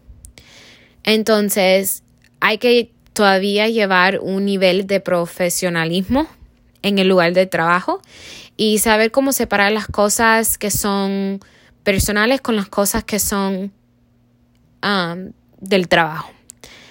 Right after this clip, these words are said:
Y como una maestra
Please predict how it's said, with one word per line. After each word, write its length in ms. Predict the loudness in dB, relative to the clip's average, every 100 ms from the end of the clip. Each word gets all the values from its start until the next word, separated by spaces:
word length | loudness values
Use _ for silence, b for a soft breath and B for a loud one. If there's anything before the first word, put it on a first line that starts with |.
| B B B _
Y 480 | 0 2 4 4 0 _ _ _ _ _ _ _ _ _ _ _ _ _ 0
como 320 | 2 4 2
una 180 | 2 2
maestra 600 | 2 0 2 2 2